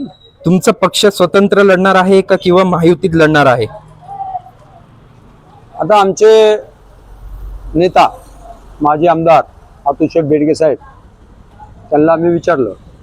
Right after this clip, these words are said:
Speaker 2: ते म्हणले आपल्याला स्वतंत्र लढणार आहे. स्वतंत्र लढायचं,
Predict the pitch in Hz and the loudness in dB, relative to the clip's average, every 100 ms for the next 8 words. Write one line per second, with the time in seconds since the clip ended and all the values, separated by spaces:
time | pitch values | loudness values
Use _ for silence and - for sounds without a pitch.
0 | - - - - - - 170 185 185 - | -20 -20 -20 -20 -10 -4 -2 0 -2 0
1 | 185 196 165 160 185 185 175 156 156 143 | -2 0 -2 -2 -2 0 0 2 2 0
2 | 110 90 - - - - - - - - | -2 -10 -20 -20 -20 -20 -20 -20 -20 -20
3 | _ - 185 220 233 226 220 202 196 175 | _ -4 -2 0 -2 0 2 4 2 2
4 | 202 208 | 0 -2